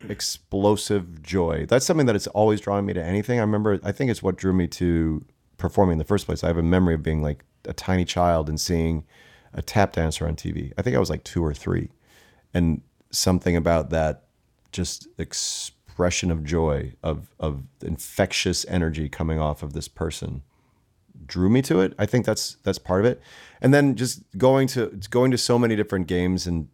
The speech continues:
and seeing the, the rhythm, you know, all the things we talk about, the rhythm of it, the, the magic of a ball, this, the, you know, the size of your fist gliding through the air majestically, you know,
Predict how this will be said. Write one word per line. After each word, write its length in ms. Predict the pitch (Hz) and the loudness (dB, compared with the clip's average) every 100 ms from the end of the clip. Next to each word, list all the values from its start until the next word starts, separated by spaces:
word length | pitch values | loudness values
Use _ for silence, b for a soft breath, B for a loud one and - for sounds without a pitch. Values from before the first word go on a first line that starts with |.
| - | -6
and 200 | 85 82 | -4 -2
seeing 600 | - - 95 90 90 82 | -4 0 2 4 2 -2
the, 240 | 82 82 - | -2 -4 -2
the 120 | 85 | -4
rhythm, 340 | 78 87 87 90 | 2 2 2 2
you 60 | |
know, 80 | 131 | 4
all 120 | 110 | 4
the 80 | 113 | 2
things 160 | 98 85 | 0 -4
we 60 | |
talk 260 | 82 90 82 | -4 -4 -4
about, 280 | 82 73 65 | -4 -8 -8
the 100 | 80 | -8
rhythm 320 | 80 85 82 | -4 -4 -4
of 120 | 78 | -6
it, 180 | 76 76 | -8 -10
the, 240 | 82 76 67 b b b b b b b b b b - | -10 -10 -12 b b b b b b b b b b -12
the 420 | 80 87 80 73 - - - - 73 67 - - | -4 -2 -2 -4 -8 -16 -14 -12 -12 -14 -14 -2
magic 560 | 90 92 95 95 90 | 0 2 2 0 0
of 160 | 90 85 | 0 0
a 80 | 82 | -2
ball, 680 | 69 87 85 85 87 85 _ _ | -2 2 4 4 2 -4 _ _
this, 260 | 87 87 - | -10 -8 -8
the, 280 | - 87 - - | -6 -8 -8 -6
you 80 | 92 | -4
know, 100 | 80 | -2
the 80 | 73 | -2
size 340 | - 85 85 | 0 0 0
of 100 | 78 | -2
your 100 | 80 | -4
fist 480 | - 87 82 - - _ _ _ _ _ _ _ _ _ _ _ - _ 85 | -4 -2 -2 -6 -12 _ _ _ _ _ _ _ _ _ _ _ -20 _ -18
gliding 540 | 82 90 90 92 90 87 | -10 -4 -2 0 0 -2
through 160 | 90 | -2
the 120 | 85 | -4
air 460 | 82 85 80 78 87 _ - | -2 -2 -2 -4 -8 _ -4
majestically, 880 | 87 73 95 - 90 - 82 78 - | -4 2 0 0 -6 -2 -2 -2 -2
you 80 | 95 | 0
know, 220 | 76 73 | 0 -4